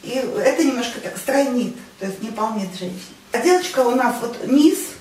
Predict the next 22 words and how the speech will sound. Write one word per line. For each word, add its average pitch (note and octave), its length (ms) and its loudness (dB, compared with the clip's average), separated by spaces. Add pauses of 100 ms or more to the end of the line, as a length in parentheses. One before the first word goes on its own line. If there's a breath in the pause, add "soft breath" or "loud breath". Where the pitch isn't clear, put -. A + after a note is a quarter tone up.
(840 loud breath)
и B3+ 80 -6
линия D4 460 4
горловины B3+ 600 4
по - 140 -4
лодочке, G#3 640 0 (480 loud breath)
э, A3 120 -2 (140)
связан C#4+ 440 2
полупатентной C4 800 2
резинкой. A3 600 -4 (400)
Резиночка C4 580 0
хорошо C4 320 0
тянется, D4+ 500 2
но C4 80 0
в - 80 -6
то D4 120 -2
же D4 120 0
время C4+ 300 0
держит B3 320 -2
форму. G3 540 0 (200)
Для B3 80 -2
того, D4+ 200 4
чтобы B3 460 0